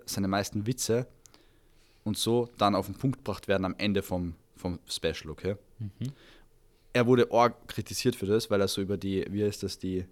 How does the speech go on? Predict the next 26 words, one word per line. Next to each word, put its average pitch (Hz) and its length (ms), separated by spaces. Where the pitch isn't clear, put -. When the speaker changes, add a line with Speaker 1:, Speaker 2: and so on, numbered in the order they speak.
Speaker 1:
ich - 60
hab's - 100
mir 87 140
aufgeschrieben, 95 420
L-G-B-T-Q-Community 110 1700
herzogen 85 440
hat. 80 200
Speaker 2:
Was 120 180
soll 107 120
das 98 140
sein? 104 180
Speaker 1:
Das 110 160
ist - 200
die, 92 300
ich - 100
weiß 95 120
nicht 101 140
genau, 98 200
für 104 140
was 98 100
steht, 104 220
aber 92 280
Lesbians, 98 880
Gays, 98 460
Bisexuals, 101 1200
Transgender 101 1000